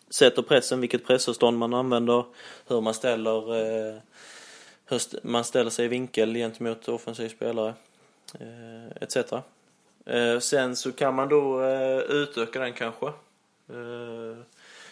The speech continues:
och arbeta två mot två, kanske i en lite större yta. Eh, och då kommer den här presstäckning in. Eh,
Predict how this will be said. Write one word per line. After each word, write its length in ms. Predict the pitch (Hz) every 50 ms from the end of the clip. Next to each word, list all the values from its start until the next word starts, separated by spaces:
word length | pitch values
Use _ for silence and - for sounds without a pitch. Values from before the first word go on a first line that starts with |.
| - - _
och 140 | - 113 117
arbeta 580 | 120 117 117 120 113 113 - - 113 110 110 110 - - _ _ _ _ -
två 180 | - - 120
mot 180 | 117 117 113 -
två, 360 | - - 113 107 107 110 110 -
kanske 280 | - 120 113 - 117
i 80 | 113 110
en 80 | 113 113
lite 240 | 110 113 110 -
större 360 | - - - 117 110 110 113 117
yta. 340 | 120 117 - - - 107 - - - - _
Eh, 200 | - 110 113 113
och 160 | 113 113 120
då 100 | 117 120
kommer 240 | 113 - 123 117 120
den 100 | 123 123
här 120 | 131 131 113
presstäckning 800 | - - 123 113 - - 131 120 120 - - - 107 110 107 -
in. 280 | - 117 110 110 104 - _ _ _ - - - - - - - _ -
Eh, 100 | 107